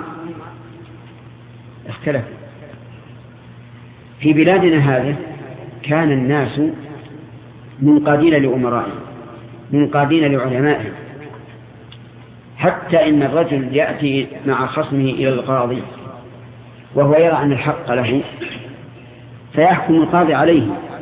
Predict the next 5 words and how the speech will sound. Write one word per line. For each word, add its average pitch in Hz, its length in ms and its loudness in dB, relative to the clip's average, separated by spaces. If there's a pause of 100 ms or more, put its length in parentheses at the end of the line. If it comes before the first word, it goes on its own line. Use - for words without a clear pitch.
(720)
ثم 165 280 4
يذهب 139 440 0 (320)
مطمئن 170 520 2
القلب 113 300 -4 (1200)
مستريحا. 185 540 2